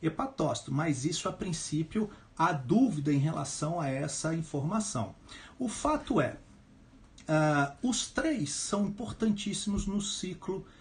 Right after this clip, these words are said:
da ureia. Agora, o mais relevante do ponto de vista metabólico, a gente pode pensar que é a citrulina,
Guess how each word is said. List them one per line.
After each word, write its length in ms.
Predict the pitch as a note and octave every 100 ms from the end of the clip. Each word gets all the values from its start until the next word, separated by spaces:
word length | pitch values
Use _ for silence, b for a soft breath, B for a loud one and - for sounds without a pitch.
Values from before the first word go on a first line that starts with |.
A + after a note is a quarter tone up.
| B -
da 200 | D#3+ F3+
ureia. 380 | E3+ A#2 A2 G#2+ - B B B
Agora, 540 | A#2+ A2 D#3 B2 A2+ -
o 80 | E3+
mais 380 | G3 D#4 E4
relevante 720 | - A3+ A#3 G3 C#3+ G3+ G#3 E3
do 100 | D3
ponto 340 | - D#3 D3+
de 120 | C3
vista 340 | A#2+ C#3+ - C3
metabólico, 800 | C3 B2+ A#2+ A2+ D#3+ G#3+ G3+ C#3+
a 20 |
gente 200 | D#3+ E3
pode 280 | F3+ F3+ -
pensar 440 | F3 D#3 - C#3
que 180 | - C#3
é 40 |
a 60 | A#2+
citrulina, 840 | - A#2+ - A2+ C#3+ A#3+ F3 A2+